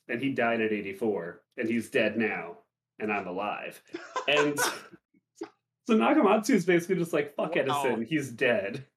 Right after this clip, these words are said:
Speaker 3: So
Speaker 2: Yeah.
Speaker 3: his issue with Edison was that he didn't have enough patents, not the, uh, jamming an electrical cord up an elephant's ass. That didn't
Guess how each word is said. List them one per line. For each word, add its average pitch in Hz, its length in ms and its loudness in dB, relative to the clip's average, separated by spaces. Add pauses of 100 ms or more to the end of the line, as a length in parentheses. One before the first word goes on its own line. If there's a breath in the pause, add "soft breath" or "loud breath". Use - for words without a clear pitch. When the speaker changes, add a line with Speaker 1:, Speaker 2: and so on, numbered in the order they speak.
(460)
Speaker 3:
So 240 380 2
Speaker 2:
Yeah. - 80 -6
Speaker 3:
his 285 220 -4
issue 262 380 -4
with 220 200 -2
Edison 185 500 -2
was 151 300 -6
that 147 140 -6
he 160 200 -20
didn't 156 280 -8
have 139 320 -6
enough 127 260 -8 (140)
patents, 147 580 -8
not 147 340 -6
the, 135 300 -6
uh, 123 180 -8
jamming 135 460 -8
an 131 60 -10
electrical 131 500 -10
cord 135 240 -6
up 131 140 -6
an 123 80 -10
elephant's 143 400 -8
ass. 175 340 -4
That 165 180 -8
didn't 190 100 4